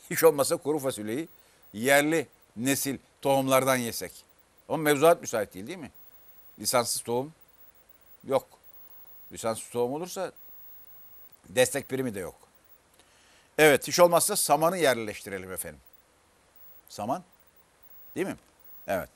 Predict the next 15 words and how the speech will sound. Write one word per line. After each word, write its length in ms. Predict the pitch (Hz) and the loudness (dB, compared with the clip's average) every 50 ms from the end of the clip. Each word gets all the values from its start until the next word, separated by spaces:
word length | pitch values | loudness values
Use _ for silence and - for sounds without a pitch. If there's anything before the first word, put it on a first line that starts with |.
| _ _ _ _ _ _ | _ _ _ _ _ _
Baklayı, 580 | - 127 131 131 - 117 127 127 120 120 113 107 - - - - - - - - - - - - - - - - | 2 4 4 4 2 0 -2 -2 -2 -2 -4 -8 -12 -18 -20 -20 -20 -20 -20 -20 -20 -20 -20 -20 -20 -20 -14 -8
nohutu, 600 | 117 131 135 135 131 120 - - 113 113 104 104 _ _ _ _ _ - | -4 -2 -2 0 -2 -4 -6 -6 -8 -8 -8 -10 _ _ _ _ _ -10
bezelyeyi 580 | 98 117 127 117 117 143 143 131 123 120 117 113 | -6 -6 -4 -2 0 0 0 0 0 -2 -2 -2
yerleştirelim. 640 | 110 104 92 95 92 87 - - 64 65 69 - - - - - - - - - - _ - - _ _ _ _ _ _ _ _ _ _ _ _ _ _ - - _ _ - - - _ - - - - - - - - - - _ _ _ _ _ - _ _ - - - _ - - - - - - - - - - - - _ _ _ _ _ _ _ _ _ - | -4 -4 -6 -8 -10 -10 -12 -12 -16 -16 -18 -18 -20 -20 -20 -20 -20 -20 -20 -20 -20 _ -20 -20 _ _ _ _ _ _ _ _ _ _ _ _ _ _ -20 -20 _ _ -20 -20 -20 _ -20 -20 -20 -20 -20 -20 -20 -20 -20 -20 _ _ _ _ _ -20 _ _ -20 -20 -20 _ -20 -18 -18 -18 -18 -20 -20 -20 -20 -20 -20 -20 _ _ _ _ _ _ _ _ _ 6
Efendim, 340 | 170 190 240 233 190 151 - - - | 10 12 12 12 12 10 2 -6 -14
devam 500 | 117 104 104 107 147 165 180 226 247 226 | -14 -8 2 6 8 10 12 12 12 12
edelim. 380 | 175 139 143 135 147 190 226 226 - _ _ _ _ - 120 | 10 8 6 4 4 2 -2 -6 -12 _ _ _ _ 0 4
Ee, 360 | 123 127 131 131 127 127 127 127 | 6 8 8 8 8 8 8 6
Vatan 300 | 139 139 - 156 147 135 | 4 4 6 4 6 6
Gazetesi'yle. 800 | 131 117 110 95 117 110 - - 113 123 147 165 127 95 107 143 | 4 4 2 0 -2 -2 -2 -2 2 2 2 2 2 0 2 4
"Bu 160 | 233 247 214 | 8 10 12
alın 280 | 190 170 170 196 208 | 12 12 10 8 4
öpülür." 420 | 180 160 135 117 160 170 180 151 123 | 4 2 2 2 2 4 4 4 4
demiş 240 | 127 113 110 104 113 | 4 2 2 0 -2
efendim. 400 | 107 95 110 117 147 185 160 | -2 0 -2 -2 -2 -4 -8